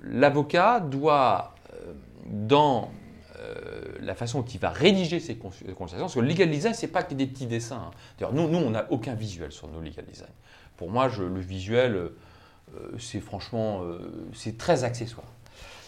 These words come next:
C'est, euh, parler en langage clair, ça ne veut pas dire vulgariser, parce que quand on dit legal design, égal, euh, tu vulgarises les choses.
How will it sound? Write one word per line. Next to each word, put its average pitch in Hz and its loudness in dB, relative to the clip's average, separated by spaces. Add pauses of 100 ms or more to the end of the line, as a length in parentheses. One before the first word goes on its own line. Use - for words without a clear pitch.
(160)
C'est, - 4 (240)
euh, 113 -12 (760)
parler 170 6
en 185 6
langage 156 4
clair, 160 0
ça 120 -6
ne 117 0
veut 110 2
pas 110 -2
dire 104 0
vulgariser, 92 -2 (420)
parce - -18
que - -14
quand 82 -12
on 90 -4
dit 90 -6
legal 90 -4
design, 92 -6
égal, 82 -8 (100)
euh, 80 -14
tu - -12
vulgarises 82 -10
les 78 -12
choses. 92 -12